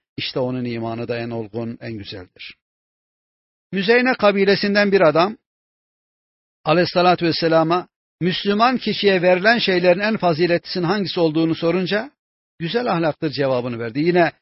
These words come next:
"Müslüman kişiye verilen şeylerin en kötüsü nedir?" diye sorulunca, "Halk arasında yapmaya çekindiğim bir şeyi,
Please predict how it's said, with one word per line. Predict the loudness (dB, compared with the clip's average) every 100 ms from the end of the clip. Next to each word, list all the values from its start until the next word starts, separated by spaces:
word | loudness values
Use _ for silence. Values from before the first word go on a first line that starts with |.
| _ _
"Müslüman | -8 -6 -6 -4 -4
kişiye | -4 -6 0 0
verilen | 0 0 0 -2
şeylerin | -2 0 -2
en | 0 -2
kötüsü | 0 -4 -4 -6
nedir?" | -6 -6 -6
diye | -8
sorulunca, | -6 -6 -4 -4 0 0 0 _ _ _ _
"Halk | 0 0 0
arasında | -2 -2 -4 -2
yapmaya | -2 -2 -4 -4 -4
çekindiğim | -6 -6 -4 -2 -2 -2
bir | -6
şeyi, | -6 -4 -2 -4